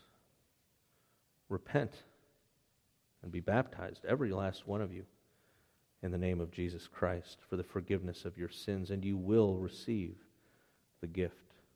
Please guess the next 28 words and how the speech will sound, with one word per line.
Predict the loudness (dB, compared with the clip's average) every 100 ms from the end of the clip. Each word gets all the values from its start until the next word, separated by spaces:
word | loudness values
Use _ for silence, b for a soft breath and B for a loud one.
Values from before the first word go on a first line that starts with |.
| _
of | -12 -10
the |
Holy | -2 0 0
Spirit." | -4 -8 -4 -2 -2 -6
This | -10
promise | 0 2 2 -2 -10
is | -16
for | -8
you, | -2 4 4 2 -6 -14 _ b b b b
it's | -12
for | -8 -6
your | -6
children, | -2 4 4 4 -4 -8 b b b b b b b _ _
for | -2 2
everyone | 4 4 4 0
who's | -4 0
far | 2 4
off, | 6 4 4
it's | 0 0
for | -6 6 8
all | 8 4 -2 -12 -20 b b b b b b _ _ _ _
whom | -2 0
the |
Lord | 0 4 4
our | 4
God | 0 0 2 0 -2 -8 -20 _ _ _ _ _ _ -20
will | -14 0
call. | 2 2 -2